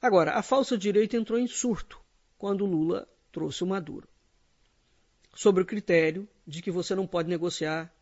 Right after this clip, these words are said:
com ditadura. Bem, esse critério é mentiroso, porque se a gente for seguir o critério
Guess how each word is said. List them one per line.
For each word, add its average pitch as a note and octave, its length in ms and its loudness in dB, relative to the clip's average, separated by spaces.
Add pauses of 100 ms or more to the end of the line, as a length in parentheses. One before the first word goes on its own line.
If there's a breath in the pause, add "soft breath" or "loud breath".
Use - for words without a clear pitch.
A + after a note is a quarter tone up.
(340)
com D#3+ 340 -4 (540 soft breath)
ditadura. E3 600 -4 (720 soft breath)
Bem, F3+ 220 -4
esse - 160 -6
critério F3+ 380 0
é F#3+ 40 0
mentiroso, D3+ 800 -2 (800 soft breath)
porque G#3 520 4
se - 140 -2
a A3 60 6
gente C4+ 220 0
for B3+ 120 -2
seguir G3 220 -2
o F#3+ 60 0
critério - 580 -6